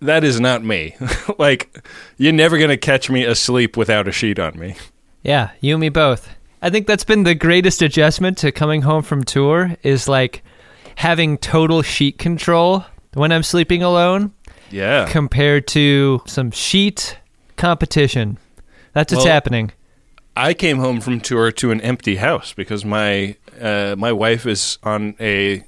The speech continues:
Speaker 1: little trip with, uh, some of her friends, gone for about a week. So I've had, like, three consecutive weeks of total bed autonomy.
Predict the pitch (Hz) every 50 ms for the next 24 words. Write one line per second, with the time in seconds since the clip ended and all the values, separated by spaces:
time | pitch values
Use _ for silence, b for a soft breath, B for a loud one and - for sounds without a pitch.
0 | - - - - 120 107 104 101 - - - 120 110 98 - - - - - _
1 | _ _ b b b b b b b b - 113 104 104 - - 139 127 107 104
2 | 107 110 107 107 107 110 117 - - - 127 117 107 95 104 92 - - - 156
3 | 190 160 104 90 90 95 107 - - - b b b b b b b b b b
4 | b b - 113 135 147 143 - 139 127 113 113 117 110 104 95 92 104 135 180
5 | 165 - - - - - - 123 110 107 101 90 117 147 156 160 170 135 104 -
6 | - - 123 110 101 - - - - - 127 135 131 127 - - 110 104 - 120
7 | 113 104 123 113 104 92 90 104 113 110 104 - - 107 92 90 - - - 117
8 | 120 117 110 110 104 101 92 95 - 101 101 110 113 127 117 107 - 135 123 127
9 | 131 135 135 139 143 147 131